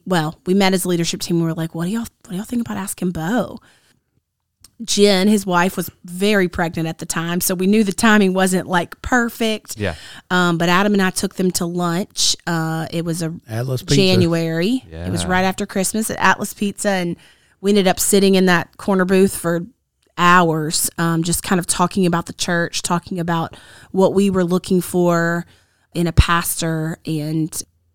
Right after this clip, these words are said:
Speaker 1: left saying, "No pressure, but if you could let us know in a week,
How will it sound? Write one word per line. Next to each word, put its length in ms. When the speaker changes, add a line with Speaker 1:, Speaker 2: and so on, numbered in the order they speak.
Speaker 1:
left 520
saying, 500
"No 180
pressure, 480
but 260
if 180
you 60
could 140
let 200
us 180
know 300
in 80
a 60
week, 480